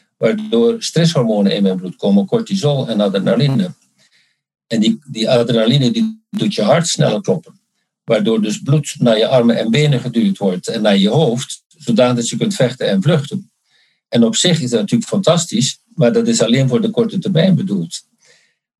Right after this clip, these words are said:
Wanneer dus die, die situatie <clears throat> niet losgelaten wordt daarna, dan blijf je dus, dan kom je dus in chronische stress terecht. En dus de hele kwestie is dat je door ademhalen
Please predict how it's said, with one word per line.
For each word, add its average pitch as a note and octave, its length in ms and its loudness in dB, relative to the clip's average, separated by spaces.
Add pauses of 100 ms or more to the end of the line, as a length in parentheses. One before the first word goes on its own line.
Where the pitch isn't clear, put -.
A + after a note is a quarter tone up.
Wanneer C3 420 2
dus A#2 220 0
die, A2+ 360 4
die A#2 460 0
situatie C3 920 2
<clears throat> - 420 4 (280)
niet D3+ 420 2
losgelaten C3+ 680 2
wordt F#2 260 0
daarna, F2+ 400 2 (140)
dan A2 180 2
blijf C#3 260 4
je B2 80 0
dus, A#2 240 0
dan A2+ 140 -4
kom D3 160 0
je C3+ 60 2
dus B2 120 2
in A2+ 120 0
chronische B2+ 560 -2
stress F2+ 360 -4
terecht. - 460 -6 (800)
En A2 180 0
dus A2+ 220 2
de A#2+ 100 -2
hele C#3 320 2
kwestie D#3+ 340 0
is A#2+ 80 -2
dat A#2+ 160 0
je - 200 -8
door G2+ 260 0
ademhalen C3+ 1040 0